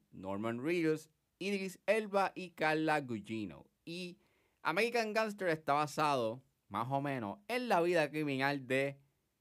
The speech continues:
Frank Lucas, un narcotraficante que transportaba heroína a los Estados Unidos a través del ejército por medio de aviones que regresaban de la guerra de Vietnam, antes de ser detenido por un task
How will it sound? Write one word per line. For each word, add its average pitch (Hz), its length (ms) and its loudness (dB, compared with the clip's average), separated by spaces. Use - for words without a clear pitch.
Frank 123 320 0
Lucas, 85 400 -12
un 113 120 -6
narcotraficante 143 760 -2
que 127 100 0
transportaba 117 960 0
heroína 131 500 -2
a 101 40 -4
los 104 160 -4
Estados 123 300 -4
Unidos 135 300 -4
a - 60 -8
través 101 320 -6
del 127 220 -6
ejército 143 520 -8
por 87 160 -8
medio 120 260 -6
de 135 60 -2
aviones 139 360 -6
que - 120 -12
regresaban 98 460 -8
de 127 80 -6
la 123 120 -4
guerra 139 300 -4
de 104 100 -4
Vietnam, 80 520 -12
antes 160 400 0
de 120 100 -6
ser 117 160 -10
detenido 123 400 -6
por 101 120 -8
un 104 180 -8
task 143 400 -4